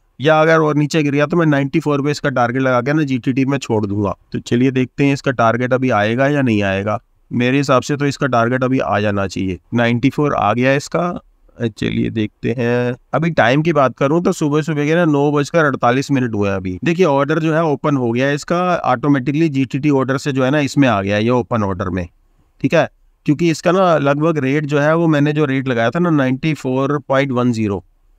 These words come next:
तो वो ऑटोमेटिकली प्राइस जो है नाइंटी फ़ोर पॉइंट वन ज़ीरो के आसपास जैसे ही आएगा ना या ओपन कर देगा, लेकिन अभी ना एग्जीक्यूट नहीं हुआ ये।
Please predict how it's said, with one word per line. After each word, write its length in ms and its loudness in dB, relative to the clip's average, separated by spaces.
तो 80 4
वो 180 0
ऑटोमेटिकली 680 0
प्राइस 320 0
जो 140 -2
है 100 2
नाइंटी 400 0
फ़ोर 180 0
पॉइंट 180 2
वन 180 2
ज़ीरो 200 0
के 120 -2
आसपास 300 0
जैसे 280 -2
ही 60 2
आएगा 240 2
ना 80 2
या 180 2
ओपन 260 -2
कर 160 -2
देगा, 160 -2
लेकिन 220 0
अभी 220 0
ना 160 2
एग्जीक्यूट 420 -2
नहीं 120 0
हुआ 140 -6
ये। 180 -6